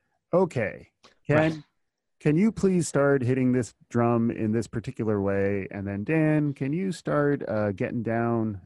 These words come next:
Speaker 1: uh, in the way that only you can?"
Speaker 2: <laughs> That's, that's a very
Speaker 1: Instead
Speaker 2: fair, fair description.
Speaker 1: <laughs> Yeah, well, it's, it's, yeah, exactly. But, um, that's fascinating. Yeah, and, um, it is also, like, music does perform that function,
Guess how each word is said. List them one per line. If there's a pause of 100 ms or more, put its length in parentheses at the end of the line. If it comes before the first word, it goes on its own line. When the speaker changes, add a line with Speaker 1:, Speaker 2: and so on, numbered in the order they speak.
Speaker 1:
uh,
in
the
way
that
only
you
can?"
Speaker 2:
<laughs>
That's, (460)
that's
a
very
Speaker 1:
Instead
Speaker 2:
fair, (140)
fair
description.
Speaker 1:
<laughs>
Yeah,
well,
it's, (540)
it's,
yeah, (100)
exactly. (540)
But,
um, (500)
that's
fascinating.
Yeah,
and,
um, (1400)
it
is
also,
like,
music
does
perform
that
function,